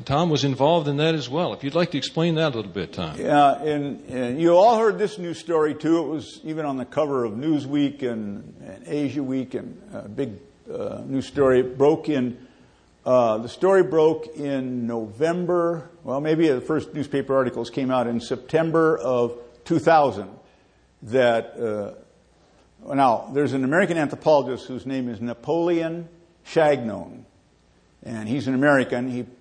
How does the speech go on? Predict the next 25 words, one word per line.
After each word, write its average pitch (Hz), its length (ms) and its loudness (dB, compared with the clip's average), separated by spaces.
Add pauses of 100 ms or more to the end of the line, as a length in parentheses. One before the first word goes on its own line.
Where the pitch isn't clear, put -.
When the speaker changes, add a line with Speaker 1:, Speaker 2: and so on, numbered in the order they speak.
(140)
Speaker 2:
is, 107 400 -10 (160)
he's 110 200 -12
got 104 120 -6
a 104 60 -8
French 139 340 0
last 120 240 2
name. 120 220 -2
He 127 160 -2
pronounces 120 560 -2
it 101 140 -6
Chagnon, 107 640 -2
uh, 101 480 -12 (320)
anglicized 107 640 -2
way. 104 260 -6 (560)
And, 113 400 0
uh, 95 240 -4 (320)
he 113 160 -2
was 104 240 -2
then, 120 260 2
uh, 90 380 -8 (400)
uh, 98 320 -10
had 110 180 -6
been 110 200 2
teaching, 117 440 -2 (460)
uh, 95 280 -6